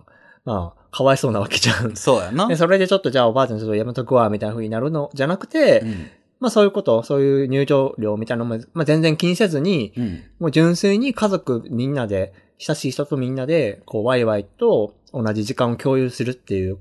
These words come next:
Speaker 1: ことに、すごく貢献してること
Speaker 2: うんうんうん。
Speaker 1: じゃん。やっぱ入場料無料っていうのが。
Speaker 2: うん。
Speaker 1: まあすごい大きい流れで、すごく、あの、じ-、自分的にはね、すごくいいことやなとは思って。
Speaker 2: うん。
Speaker 1: で、このせいで待ち時間がめっちゃ長くなるとかってことは全然考えてなくて。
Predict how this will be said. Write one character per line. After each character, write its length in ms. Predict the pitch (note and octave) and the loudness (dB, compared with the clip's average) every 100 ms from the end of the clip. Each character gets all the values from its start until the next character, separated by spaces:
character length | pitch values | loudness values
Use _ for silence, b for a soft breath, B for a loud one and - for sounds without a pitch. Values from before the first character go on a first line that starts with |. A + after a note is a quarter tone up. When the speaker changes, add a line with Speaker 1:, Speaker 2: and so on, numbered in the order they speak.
| - | -12
Speaker 1:
こ 100 | B2 | -6
と 120 | G#2+ | -4
に、 260 | F#2+ G2 - | -4 -10 -10
す 140 | - | -2
ご 100 | F#3+ | -2
く 80 | D#3 | 0
貢 200 | C3+ C3 | 0 2
献 180 | C#3 B2 | 2 0
し 60 | |
て 100 | - | 0
る 80 | A#2 | 0
こ 140 | G#2+ B2 | 0 -2
と 320 | G#2 F#2+ _ _ _ _ | -4 -4 _ _ _ _
Speaker 2:
う 60 | C3 | -6
ん 20 | |
う 40 | |
ん 360 | B2 G#2+ A2 F#2+ | -4 -4 -8 -8
う 40 | |
ん。 20 | E2+ | -2
Speaker 1:
じ 100 | A2 | -2
ゃ 60 | |
ん。 120 | F2+ - _ - | -2 -8 _ -14
や 60 | - | -6
っ 20 | |
ぱ 60 | G#2 | -2
入 140 | G#2+ | 0
場 120 | A2 | 0
料 80 | G2 | -2
無 100 | F#2+ | -2
料 120 | G2+ | -2
っ 40 | G2+ | -2
て 120 | - | -6
い 40 | |
う 40 | F2+ | -10
の 100 | F2+ | -8
が。 180 | G2+ - B B | -10 -10 B B
Speaker 2:
う 20 | |
ん。 40 | |
Speaker 1:
ま 120 | F2 - | -10 -2
あ 100 | F#3+ | -2
す 100 | - | 2
ご 140 | G3+ | 4
い 20 | F#3+ | 4
大 120 | D#3 | 4
き 200 | - C3 | 0 -2
い 40 | |
流 100 | A#2 A2 G#2 | -2 -2 -2
れ 80 | |
で、 120 | A2 A2+ | -2 -2
す 140 | - | -4
ご 80 | A#2+ | -10
く、 160 | - - | -12 -8
あ 40 | |
の、 380 | A#2 A#2 A#2+ B2+ b b b b _ - | -4 -2 -2 -6 b b b b _ -16
じ-、 160 | - B3+ _ | -12 -12 _
自 160 | E3 F#3 | -4 0
分 340 | G#3+ A3+ A3 | 2 2 0
的 140 | A3 A3+ | -2 -2
に 100 | C4 | 0
は 80 | A#2 | -2
ね、 80 | |
す 120 | G2 B2+ | -4 -6
ご 80 | |
く 80 | B2+ | -6
い 60 | C3 | -6
い 200 | C#3 A#2+ | -6 -8
こ 140 | - | -4
と 80 | C3+ | -2
や 80 | G2+ | -2
な 100 | G2 | -4
と 120 | F#2+ | -6
は 40 | |
思 140 | F#2 F#2 | -6 -8
っ 40 | |
て。 320 | - - F#2+ _ b b | -12 -12 -12 _ b b
Speaker 2:
う 60 | |
ん。 160 | C3 A2+ | -4 -2
Speaker 1:
で、 60 | C#3+ | 0
こ 160 | C4 | 2
の 80 | D4+ | 2
せ 220 | D#4 D#4 | 4 6
い 20 | |
で 100 | D#3+ | 6
待 200 | A#2 A#2+ | 4 2
ち 20 | D#3 | 0
時 100 | A#3+ | 4
間 160 | F3+ | 4
が 80 | G#2+ | 4
め 120 | G#2+ | 0
っ 20 | |
ち 60 | C#3+ | 0
ゃ 20 | |
長 240 | C3+ A#2 F#3 | 0 2 2
く 100 | C3+ | 0
な 100 | G2+ | -2
る 80 | G#2+ | -4
と 60 | |
か 120 | G2+ | -4
っ 80 | G2+ | -4
て 80 | A2+ | -4
こ 100 | A2 | -2
と 60 | G2+ | -2
は 80 | |
全 120 | G2 F3 | 0 0
然 120 | F#3+ | -2
考 320 | G#3 F3+ F3 | -2 0 2
え 60 | F3+ | 2
て 80 | C3 | 0
な 100 | G2+ | -4
く 100 | - | -8
て。 260 | G2 F#2 | -10 -10